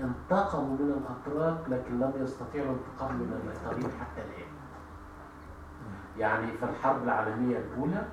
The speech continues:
احتلوا القسطنطينية مرة أخرى واحتلوا الأناضول، ولولا كمال أتاتورك لكانوا محتلين تركيا حتى الآن، لأن كمال أتاتورك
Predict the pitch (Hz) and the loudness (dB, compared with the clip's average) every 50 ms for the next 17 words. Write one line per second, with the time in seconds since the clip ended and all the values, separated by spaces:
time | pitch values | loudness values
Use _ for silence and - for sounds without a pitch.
0 | - - - - - - - - - - - - - - - - - - - 185 | -10 -12 -14 -14 -16 -16 -16 -16 -16 -16 -16 -16 -12 -10 -8 -8 -6 0 2 4
1 | 170 160 151 131 - - - 120 - - - 117 107 - - 123 113 113 117 117 | 4 6 4 4 2 0 -4 -6 -8 -6 -6 -6 -6 -4 -4 -4 -4 -4 -2 -2
2 | 117 110 107 110 107 107 - - - 107 110 110 - - - 107 101 101 110 - | -2 -2 -2 -2 -4 -4 -6 -6 -8 -8 -8 -8 -8 -6 -6 -4 -4 -4 -4 -6
3 | - - - 143 143 139 131 117 110 107 104 101 107 107 101 101 117 113 110 110 | -4 -2 0 0 2 2 2 0 0 -4 -4 -4 -6 -6 -6 -6 -4 -4 -2 -2
4 | 107 104 101 101 98 101 - - - 165 143 139 - - 117 110 113 120 120 120 | -4 -4 -6 -8 -10 -10 -12 -12 -10 -8 -8 -8 -8 -6 -6 -2 0 2 4 6
5 | 135 147 160 156 147 131 - - 123 120 123 135 147 147 - - - - 165 - | 6 8 8 8 6 6 4 4 2 2 2 2 2 2 2 0 0 0 -2 0
6 | - 147 160 165 - - 170 156 147 147 - 160 151 147 143 143 135 131 131 - | 0 2 0 0 0 -2 -2 0 0 0 0 -2 0 0 0 -2 -2 -4 -6 -6
7 | - 131 127 131 147 151 151 143 - - - - 131 123 127 - 180 170 165 - | -4 -4 -2 -2 -2 -4 -4 -6 -8 -10 -8 -6 -6 -6 -6 -4 -4 -4 -2 -2
8 | - - - - - - 95 - - - - - - - - - - - - - | -4 -6 -8 -10 -10 -10 -10 -10 -12 -12 -14 -14 -14 -16 -16 -16 -16 -14 -16 -16
9 | - - - - - - - - - - 110 110 117 113 - - 120 - 123 - | -16 -16 -16 -16 -16 -16 -16 -14 -10 -8 -6 -6 -6 -6 -6 -6 -4 -4 -2 0
10 | - 131 - - - - - - - | 0 0 -2 -2 -6 -8 -8 -8 -8